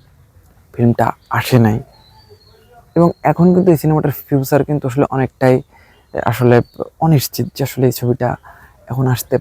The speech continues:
পারে কি পারবে না বা আসলে কী হবে, এটা অনেকটাই অনিশ্চিত। But এই ছবিটা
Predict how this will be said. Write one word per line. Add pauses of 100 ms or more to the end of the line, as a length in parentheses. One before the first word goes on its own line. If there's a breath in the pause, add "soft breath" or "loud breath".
পারে (120)
কি (100)
পারবে
না
বা (100)
আসলে (100)
কী
হবে,
এটা (160)
অনেকটাই
অনিশ্চিত।
But (600 soft breath)
এই
ছবিটা